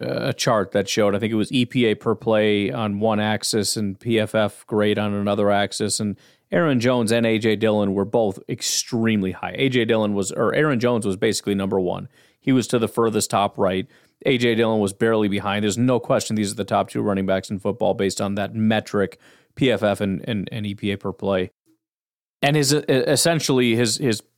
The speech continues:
comment was, "It's amazing to me that these guys could not have put together a better rushing attack." And I immediately thought back to what I've been saying this whole time, what I saw on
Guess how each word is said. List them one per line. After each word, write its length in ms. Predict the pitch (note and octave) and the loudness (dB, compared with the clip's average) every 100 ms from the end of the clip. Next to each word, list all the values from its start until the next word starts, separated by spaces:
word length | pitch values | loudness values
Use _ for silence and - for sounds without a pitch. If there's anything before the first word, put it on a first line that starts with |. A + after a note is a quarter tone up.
| _ | _
comment 440 | - C3 C3+ G2+ | -2 0 2 0
was, 420 | G#2 G#2 G2+ G#2+ - _ _ _ | 2 2 2 -2 -8 _ _ _
"It's 80 | - | -2
amazing 800 | B2+ A2+ B2 C#3+ F#3 F3+ B2 G#2 | 2 4 4 4 2 2 2 0
to 100 | G2 | 0
me 380 | G2 F2+ F#2 - _ _ _ _ | 0 0 -4 -8 _ _ _ _
that 140 | B2 - | -2 2
these 200 | C#3 A2+ | 2 2
guys 320 | B2+ A#2+ G#2 | 2 2 0
could 220 | - B2 | -2 0
not 220 | A#2+ A#2 | 2 2
have 140 | A2+ - | 0 0
put 120 | A#2 | -2
together 340 | A#2+ A2 G#2+ | 2 2 2
a 60 | G#2 | 2
better 240 | G#2+ G#2 | 2 2
rushing 320 | G2+ G2 - G#2+ | 2 0 -2 -6
attack." 500 | F2+ - G1+ - - _ _ _ _ _ - | -6 -6 -6 -10 -20 _ _ _ _ _ -2
And 160 | C3+ | 2
I 120 | B2 B2 | 2 2
immediately 540 | B2 C3+ C3+ B2+ A#2+ | 4 4 4 4 2
thought 320 | A2 A#2+ G#2+ | 2 0 2
back 240 | A#2 A2 - | 2 0 0
to 80 | A2+ | 0
what 140 | G#2+ | 2
I've 120 | G#2 | 2
been 100 | G#2+ | 2
saying 300 | G2+ C3 B2 | 2 2 2
this 120 | A#2+ | 2
whole 180 | - A2+ | 2 0
time, 320 | A2 G#2+ G#2 | 0 0 0
what 120 | G#2 G2 | 0 0
I 100 | G2+ | -2
saw 420 | - A#2+ A#2 G2+ | 0 2 4 2
on 440 | A2 G#2+ G#2 G2 | 2 2 0 -2